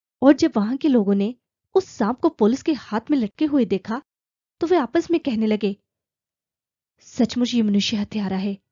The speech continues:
हालांकि ये समुद्र से बच गया, तो भी न्याय ने इसे जीवित न रहने दिया।" मगर पौलुस ने सांप को आग में झटक दिया और उसे कुछ हानि न पहुंची। मगर वे सभी लोग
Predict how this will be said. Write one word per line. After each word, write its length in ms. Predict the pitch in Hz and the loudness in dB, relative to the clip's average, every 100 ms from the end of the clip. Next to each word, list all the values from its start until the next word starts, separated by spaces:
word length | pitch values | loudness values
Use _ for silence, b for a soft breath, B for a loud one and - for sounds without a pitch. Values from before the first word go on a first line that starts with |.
| _ _ _ _ _ _ _ | _ _ _ _ _ _ _
हालांकि 360 | 220 196 196 | -4 -2 2
ये 120 | 269 262 | 2 2
समुद्र 340 | 247 220 294 | 2 2 2
से 140 | 294 | 2
बच 240 | 202 208 - | 2 0 0
गया, 200 | 226 180 - _ _ _ - | -2 -2 -6 _ _ _ 2
तो 140 | 220 | 2
भी 160 | 190 208 | 4 0
न्याय 240 | 240 233 | 2 0
ने 180 | 233 247 - _ _ | 0 -2 -6 _ _
इसे 180 | 311 359 | 0 0
जीवित 440 | 220 - 220 254 | 0 -2 -2 -2
न 60 | 285 | 0
रहने 300 | 262 202 190 | 0 0 -4
दिया।" 320 | 190 180 170 _ _ _ _ _ _ _ _ - | -4 -6 -8 _ _ _ _ _ _ _ _ 0
मगर 180 | 226 220 | 2 4
पौलुस 400 | 208 202 202 - | 4 4 4 2
ने 160 | 240 262 _ _ - | -2 -2 _ _ -20
सांप 380 | - 330 349 | -4 0 0
को 120 | - 311 | 2 0
आग 320 | - 208 226 | 2 0 2
में 140 | 254 | 2
झटक 300 | - 208 190 - | 2 -2 -4 -2
दिया 240 | 190 190 _ _ _ _ _ | -4 -4 _ _ _ _ _
और 180 | 240 - - | 0 2 2
उसे 180 | - | 2
कुछ 220 | 277 - - | 2 0 0
हानि 300 | 233 208 233 | -2 0 2
न 100 | 220 | 0
पहुंची। 440 | 202 196 - 190 _ _ _ _ _ _ _ _ _ _ 220 | -2 -4 -6 -12 _ _ _ _ _ _ _ _ _ _ 4
मगर 220 | 220 214 | 4 4
वे 100 | 196 | 0
सभी 280 | 208 185 220 | -2 -2 2
लोग 260 | 262 302 | 2 0